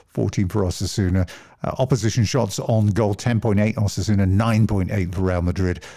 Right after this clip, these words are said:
Fouls given away over ninety, eleven point eight Real Madrid, fifteen point three for Osasuna. And times foul per game, eleven point two for Real Madrid, eleven point six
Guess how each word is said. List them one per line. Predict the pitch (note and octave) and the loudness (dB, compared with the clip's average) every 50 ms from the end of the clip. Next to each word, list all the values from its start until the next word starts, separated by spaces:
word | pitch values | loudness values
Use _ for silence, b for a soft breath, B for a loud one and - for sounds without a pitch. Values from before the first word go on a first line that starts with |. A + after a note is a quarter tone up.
| B B B | B B B
Fouls | - - A2 A2 G#2+ E2+ | -4 -2 0 0 0 0
given | F#2+ G#2+ E2 F#2+ | 0 0 0 2
away | G2 F2 F#2 F2+ F2+ | 2 2 2 0 0
over | F2 D#2+ F#2+ | 0 0 0
ninety, | F2+ F#2 G2 G2+ F#2+ - - | 0 0 0 0 0 0 -2
eleven | F#2 F2 G#2+ G2 G#2+ | 0 0 0 0 0
point | G2+ F#2+ F#2 E2 | -2 0 0 0
eight | E2+ E2+ | -2 -2
Real | - G2+ F#2 F2 | -2 -2 -2 -2
Madrid, | E2 E2+ E2+ F2+ D2+ - | 0 0 -2 -2 -4 -2
fifteen | - - - - - C3 A#2 A2 F#2+ | -4 -4 -4 -2 0 2 2 2 2
point | - - G#2+ F#2 - | 0 0 -2 -2 -2
three | - - - - - - C#3+ A#2 F#2 - | -4 -12 -18 -6 -2 0 2 2 0 -2
for | E2 - - A2 - | -4 -4 -4 -4 -2
Osasuna. | - A#2 G#2+ - - A2 F#2+ - A#2 G#2 G2 F#2+ E2+ B B B B B B B _ | -2 -4 -4 -4 -4 -4 -2 0 0 0 0 0 -2 B B B B B B B _
And | - - E2 D#2+ D#2+ | -6 -4 -4 -4 -2
times | - - F#2+ F2+ E2 D#2+ | -2 -2 0 -2 -2 -4
foul | - - G2 F2+ E2 | -4 -2 -2 -2 -2
per | D#2+ - | -2 -4
game, | E2 D#2 F#2+ F2+ E2+ | -4 -2 -2 0 0
eleven | F2 E2 G2 F2+ F2+ | 0 0 0 -2 -2
point | E2 G2+ F#2 E2+ D#2 - | 0 0 -2 -2 -2 -2
two | - A#2+ A2 | -2 -2 -2
for | F#2+ G#2 | 0 0
Real | F2+ E2+ D#2 | -2 -2 -2
Madrid, | D#2 E2 E2 - F2 E2 - - | -2 -2 -2 -2 -4 -4 -4 -4
eleven | - G#2+ G#2+ G#2+ A#2+ A#2 - - A2 G2+ | -4 -2 0 0 0 0 0 0 0 0
point | - - B2 G2+ E2+ C#2+ | 0 0 0 -2 -2 -2
six | - - - - - - F3+ A2 E2 - - - - | -6 -8 -10 -8 -6 -4 -4 -4 -4 -6 -8 -10 -12